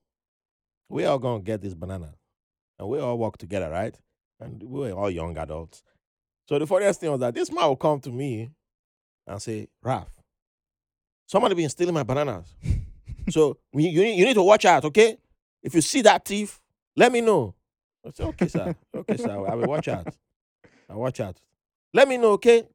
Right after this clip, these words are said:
Speaker 1: Make sure you catch the thief." I'm like, "Wait, what? You didn't want to think about it. Like, what if the thief was way bigger than me?" 'Cause I was very skinny then.
Speaker 2: Mm-hmm, mm-hmm.
Speaker 1: And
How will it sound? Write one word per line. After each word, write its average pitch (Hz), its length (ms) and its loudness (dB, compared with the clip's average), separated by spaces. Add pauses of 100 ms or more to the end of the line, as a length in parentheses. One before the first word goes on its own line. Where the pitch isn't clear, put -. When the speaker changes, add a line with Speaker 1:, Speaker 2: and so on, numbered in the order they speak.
Speaker 1:
Make 214 100 0
sure 240 100 0
you 175 60 -2
catch 202 260 2
the 131 60 -14
thief." 131 240 -6
I'm 127 160 -12
like, 156 120 -10
"Wait, 151 120 -8
what? 101 200 -14
You 131 520 -12
didn't 381 180 -2
want 302 280 -6
to - 60 -16 (460)
think 220 180 2
about 170 240 8
it. 165 40 6
Like, 139 220 2 (100)
what 415 240 2
if 349 140 -2
the 160 80 -2
thief 185 200 -4
was 139 200 2
way 175 140 2
bigger 139 200 0
than 117 180 2
me?" 101 240 -8 (160)
'Cause - 140 -6
I 190 140 0
was 156 280 -8
very 190 400 2
skinny 170 380 -4
then. 127 300 -2
Speaker 2:
Mm-hmm, 143 280 -8
mm-hmm. 143 200 -6 (260)
Speaker 1:
And 143 420 -2